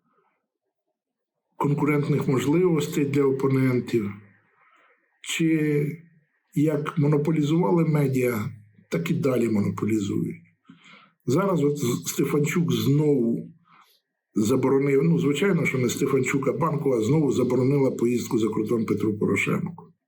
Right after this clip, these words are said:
Стефанчук, переляканий, почав щось морозити про те, що, що там щось трапиться, щось.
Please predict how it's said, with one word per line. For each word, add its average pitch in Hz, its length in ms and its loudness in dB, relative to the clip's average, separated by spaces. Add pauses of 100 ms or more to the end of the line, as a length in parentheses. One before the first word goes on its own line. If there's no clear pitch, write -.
(560)
Стефанчук, - 640 -2
переляканий, 143 600 0
почав 139 340 0
щось 135 220 0
морозити 127 560 2
про 110 180 0
те, 113 180 -2
що, 107 200 0
що - 240 0
там 110 220 -2
щось - 300 -2
трапиться, - 560 0
щось. - 260 -4